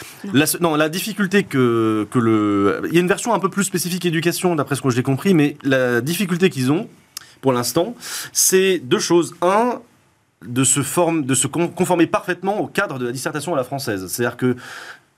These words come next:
Speaker 2: chaque formation a des codes très spécifiques et il fait un peu un essai à l'anglaise, hein, quand même. C'est pas tellement, en, comme une grosse partie de la notation quand même sur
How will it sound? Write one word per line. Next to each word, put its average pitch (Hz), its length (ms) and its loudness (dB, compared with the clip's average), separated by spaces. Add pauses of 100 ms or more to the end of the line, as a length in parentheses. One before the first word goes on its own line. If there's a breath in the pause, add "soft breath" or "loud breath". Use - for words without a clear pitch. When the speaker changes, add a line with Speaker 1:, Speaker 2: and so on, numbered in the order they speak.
(120)
Speaker 2:
chaque 185 220 0
formation 160 440 -2
a 123 60 -2
des 117 80 -4
codes 139 320 0
très - 200 2
spécifiques 170 560 -4
et 127 40 0
il - 20 -2
fait 117 100 -2
un 147 80 2
peu 151 80 -2
un 143 80 2
essai 135 200 2
à - 20 2
l'anglaise, 113 340 0
hein, 107 140 -2
quand 120 80 0
même. 117 100 0
C'est 123 140 -2
pas 143 160 2
tellement, 135 360 2
en, 117 140 0
comme 170 300 2
une 170 100 6
grosse 175 220 2
partie 175 240 -2
de 156 60 -4
la 147 80 2
notation 151 420 -2
quand 139 100 -2
même 135 160 2
sur 113 360 0